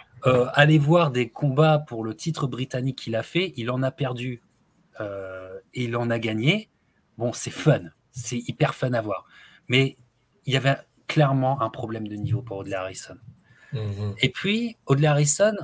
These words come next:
Speaker 1: vous savez que c'est le, c'est le boxeur sur lequel le petit Eddie Hearn, euh, s'implique dans la boxe.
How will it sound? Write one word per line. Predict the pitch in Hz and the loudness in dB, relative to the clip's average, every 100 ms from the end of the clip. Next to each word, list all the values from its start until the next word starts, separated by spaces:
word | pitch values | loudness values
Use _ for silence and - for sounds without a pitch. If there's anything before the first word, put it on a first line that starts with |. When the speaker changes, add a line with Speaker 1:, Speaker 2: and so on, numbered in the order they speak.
| - - | -10 -8
Speaker 1:
vous | 135 | -2
savez | - 156 202 | -2 -2 -2
que | - | -2
c'est | 123 | -2
le, | 123 127 139 - _ _ | 0 -2 -4 -8 _ _
c'est | - - 127 | -10 -6 -4
le | 127 160 | 2 4
boxeur | 160 156 - 196 | 4 2 0 -2
sur | - 131 | -2 -4
lequel | 127 127 - 185 131 _ _ | -4 -4 0 0 0 _ _
le | 120 120 127 | -6 -2 -4
petit | - - - - 226 | -4 -6 -4 -2 0
Eddie | 160 110 110 | -2 -4 -6
Hearn, | 101 101 147 135 - _ _ _ _ _ _ _ _ - | -4 -2 -2 -4 -10 _ _ _ _ _ _ _ _ -6
euh, | 123 113 107 104 104 104 104 101 101 101 _ _ _ _ _ | -4 -4 -6 -8 -10 -10 -12 -12 -14 -18 _ _ _ _ _
s'implique | - - - 156 147 - 156 | -4 -4 0 2 2 0 -4
dans | 127 120 | -2 -4
la | 107 | -4
boxe. | 98 - - - | -8 -6 -6 -8